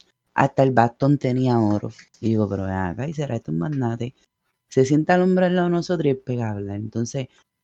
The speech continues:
la amiga mía, pues, pega a preguntarle cómo fue que él hizo el proceso y qué sé yo, pues, para ella instruirse a, a ver lo que ella tenía que hacer. Pero el trabajo es un trabajo que paga bien.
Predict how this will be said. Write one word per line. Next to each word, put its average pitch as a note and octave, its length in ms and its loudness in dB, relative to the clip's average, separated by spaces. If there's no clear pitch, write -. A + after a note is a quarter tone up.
la G#2+ 100 -2
amiga A#2+ 320 2
mía, G3+ 180 2
pues, C3 180 -2
pega A2 260 -4
a A2 40 -2
preguntarle D#3 640 -2
cómo B2 240 -2
fue A#2+ 180 -4
que B2+ 100 -2
él B2+ 80 -4
hizo - 180 -10
el - 60 -12
proceso E3 420 -6
y G3 40 -6
qué F#3+ 100 -10
sé - 180 -2
yo, C4 120 -2
pues, - 200 -12
para C3+ 140 2
ella B2+ 100 2
instruirse D#3 640 -2
a, C#3 120 0
a A#2 140 0
ver A2+ 80 0
lo A2+ 160 0
que A#2 80 -4
ella A2 140 -2
tenía G2 280 -4
que A#1+ 80 -10
hacer. - 240 -8
Pero G#3+ 300 6
el E3+ 160 2
trabajo F3+ 260 6
es - 40 4
un G#3 40 0
trabajo G#3+ 360 4
que E3 120 2
paga D3+ 320 2
bien. C3 400 0